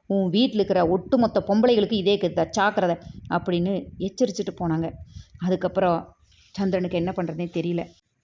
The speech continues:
இப்படி மானங்கெட்டு போயி மலைச்சாமி தேவர் வம்சம் இதுக்கு பிறகு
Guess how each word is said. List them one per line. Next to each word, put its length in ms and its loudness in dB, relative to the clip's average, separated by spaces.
இப்படி 360 0
மானங்கெட்டு 520 4
போயி 640 0
மலைச்சாமி 500 0
தேவர் 300 2
வம்சம் 680 -2
இதுக்கு 260 -6
பிறகு 640 2